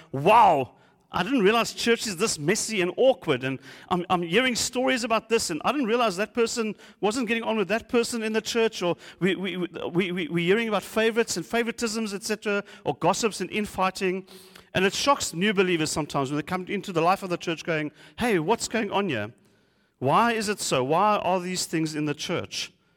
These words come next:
I think we can be honest and say that we've all had it, been there, done that in church life. These things are very real. They're so applicable to us. We shouldn't be surprised at this because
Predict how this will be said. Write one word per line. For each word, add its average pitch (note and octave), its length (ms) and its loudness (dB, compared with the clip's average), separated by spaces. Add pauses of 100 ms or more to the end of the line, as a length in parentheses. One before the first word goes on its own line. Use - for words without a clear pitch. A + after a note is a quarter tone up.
(540)
I D#3 40 0
think F3 160 2
we E3 120 2
can D#3 160 -2
be D3+ 100 0
honest E3+ 340 0
and C#3 80 -6
say D3 220 0
that C#3+ 200 -4
we've C#3 160 -2
all E3+ 200 2
had C#3+ 220 -2
it, D3+ 180 -4
been D3 160 0
there, D3 140 0
done D3 260 -2
that C3+ 260 -4 (260)
in C#3 180 -4
church - 320 -4
life. C3+ 260 -2
These D#3 180 -2
things C#3+ 220 -4
are C3 80 -2
very B2+ 300 -4
real. A#2 400 -4 (640)
They're B2+ 120 0
so D#3 220 0
applicable C3+ 460 -4
to - 180 -8
us. - 400 -6 (1080)
We D#3+ 80 2
shouldn't A3+ 320 -2
be G#3 100 -2
surprised D#3+ 500 2
at C#3 80 -10
this D3 160 -4
because D#3+ 480 -2